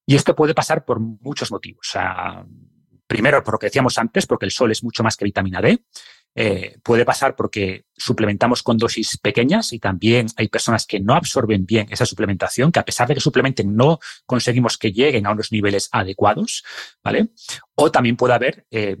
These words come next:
causalidad inversa. O sea, puede, hay ciertas enfermedades que sabemos que reducen los niveles de vitamina D, ¿no? Y que la enfermedad no es la, no es la consecuencia, sino la causa de niveles bajos de vitamina D. O sea, lo que voy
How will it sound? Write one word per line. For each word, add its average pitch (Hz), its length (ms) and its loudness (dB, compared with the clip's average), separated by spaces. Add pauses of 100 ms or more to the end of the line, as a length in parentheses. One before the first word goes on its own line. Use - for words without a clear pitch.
causalidad 104 480 0
inversa. 104 380 -2
O - 20 -10
sea, - 260 -8
puede, 120 460 0
hay 117 100 -2
ciertas - 300 -4
enfermedades 127 480 0
que - 100 -14
sabemos 143 840 -2
que 107 200 0
reducen 104 520 -2
los 98 200 -4
niveles 95 280 -2
de 90 100 -2
vitamina 92 600 -2
D, 92 460 -2
¿no? 127 240 2
Y 113 80 0
que 104 220 -4
la 95 100 0
enfermedad 101 540 2
no 117 140 2
es - 180 -4
la, 110 280 2 (520)
no 107 160 0
es 117 160 0
la 107 680 0 (160)
consecuencia, 123 720 0
sino 117 220 0
la 107 120 2
causa 165 360 2
de 104 80 -2
niveles 98 320 -6
bajos 104 320 -6
de 92 80 -4
vitamina 90 580 -8
D. - 60 -20
O - 80 -20
sea, 101 160 2
lo 98 80 -4
que 120 80 2
voy 165 260 4